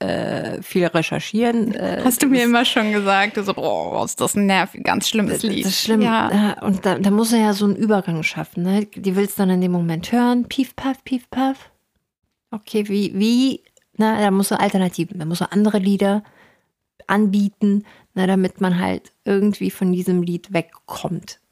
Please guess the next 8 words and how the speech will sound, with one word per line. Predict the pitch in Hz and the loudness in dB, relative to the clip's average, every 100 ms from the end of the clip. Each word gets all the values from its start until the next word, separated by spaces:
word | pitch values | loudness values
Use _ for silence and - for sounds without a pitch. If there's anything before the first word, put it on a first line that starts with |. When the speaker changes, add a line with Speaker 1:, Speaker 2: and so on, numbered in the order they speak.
| _ | _
Speaker 1:
Ja, | 190 175 - | -12 -10 -8
ich, | 196 - _ | -10 -14 _
erfolgreich | 165 - 180 190 180 170 | -12 -4 -4 -2 -4 -4
geschafft, | - 170 - 202 - - - | -8 -10 -6 -6 -6 -16 -6
aber | - - - _ - - _ _ _ _ _ | -4 -4 -6 _ -20 -20 _ _ _ _ _
ich | - - | -14 -4
war | 156 | -4
fassungslos. | - 156 - 180 - - 175 - | -4 -8 -6 -8 -8 -12 -12 -16